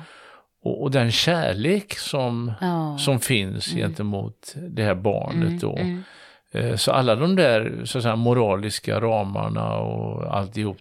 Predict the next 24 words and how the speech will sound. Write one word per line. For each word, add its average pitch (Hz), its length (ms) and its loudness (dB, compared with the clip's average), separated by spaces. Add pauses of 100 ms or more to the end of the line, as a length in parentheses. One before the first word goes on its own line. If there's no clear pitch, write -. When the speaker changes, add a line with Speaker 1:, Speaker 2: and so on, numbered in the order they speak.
Speaker 1:
det 107 60 -6
där, 101 360 -4 (240)
på 120 100 -4
något 127 180 0
sätt 104 300 -2
så 110 580 -6
tycker 123 280 -6
jag 113 140 2
det 110 120 0
blir 104 320 -4
underordnat 107 1000 -2
den 135 160 -4
här, 107 240 2
Speaker 2:
Ja. 101 200 -8 (560)
Speaker 1:
den 110 120 0
här 101 120 2
kärleken 120 960 0
till 110 280 -2
barnet 101 440 -2
som 104 200 -6
är 101 80 -2
det 95 100 -6
väsentliga. 101 640 -2
Speaker 2:
Mm. 139 120 -4